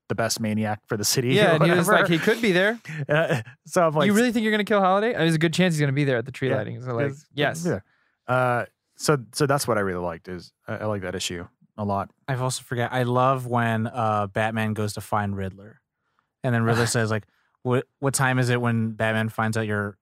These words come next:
Speaker 3: b-, finds your secret hideout? Time to get a new hideout."
Speaker 1: Time to get a new
Speaker 2: Yeah.
Speaker 1: hideout.
Speaker 3: I was like, "Wow." And that's kind of the thing where it's
Speaker 2: When
Speaker 3: like,
Speaker 2: does a
Speaker 3: Ri-,
Speaker 2: serial killer not kill?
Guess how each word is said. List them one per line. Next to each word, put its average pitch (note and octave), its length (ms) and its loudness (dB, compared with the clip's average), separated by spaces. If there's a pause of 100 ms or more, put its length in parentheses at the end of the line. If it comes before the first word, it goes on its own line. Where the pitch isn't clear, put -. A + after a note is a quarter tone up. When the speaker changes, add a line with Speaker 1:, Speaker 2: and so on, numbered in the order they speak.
Speaker 3:
b-, - 200 -4
finds A#2+ 240 0
your G#2+ 60 -2
secret G#2+ 240 -4
hideout? G2+ 340 -4 (200)
Time G#2+ 200 -2
to G#2 60 0
get G2+ 80 -2
a - 20 -2
new G2 80 -2
hideout." G2 300 -4
Speaker 1:
Time - 20 -10
to G2 60 -6
get G2+ 100 -4
a F#2+ 60 -6
new C#3+ 100 -4
Speaker 2:
Yeah. A2+ 260 -4 (140)
Speaker 1:
hideout. D3+ 280 4 (140)
Speaker 3:
I - 60 0
was C3 100 2
like, C#3 120 0 (200)
"Wow." F3 400 2
And D3+ 100 2
that's G3 200 4
kind A#3 120 4
of G#3 60 4
the F3 60 2
thing F#3+ 140 2
where F3 80 6
it's D#3+ 60 2
Speaker 2:
When C#3+ 100 4
Speaker 3:
like, A#2+ 60 2
Speaker 2:
does D#3 120 2
a - 20 -16
Speaker 3:
Ri-, - 20 -14
Speaker 2:
serial D#3+ 300 -2
killer C#3+ 300 -2
not B2+ 240 -4
kill? C3 280 -6